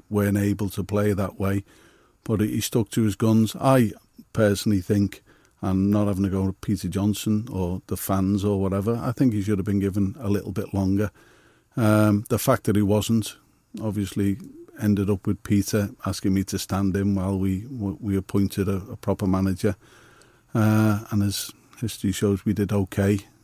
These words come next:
Um, we appointed Keith Hill, who then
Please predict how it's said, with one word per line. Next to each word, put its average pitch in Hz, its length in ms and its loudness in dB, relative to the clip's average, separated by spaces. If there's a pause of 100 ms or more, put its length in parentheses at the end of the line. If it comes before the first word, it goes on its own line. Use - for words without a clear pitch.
(120)
Um, 101 760 -2
we 98 80 0
appointed 98 540 0
Keith 98 320 0
Hill, 98 240 0 (560)
who 104 180 4
then 101 400 0